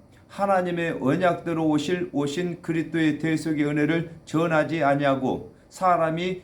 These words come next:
준행치 못할 율법의 행위를 전하는 것을 설명하고 계신 것입니다. 그렇습니다. 이,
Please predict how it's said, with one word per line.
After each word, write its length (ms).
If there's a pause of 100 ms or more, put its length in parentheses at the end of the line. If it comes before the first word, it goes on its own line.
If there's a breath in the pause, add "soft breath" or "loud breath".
준행치 540
못할 500
율법의 800
행위를 460
전하는 440
것을 520
설명하고 680
계신 280
것입니다. 460 (800 loud breath)
그렇습니다. 680 (2000)
이, 260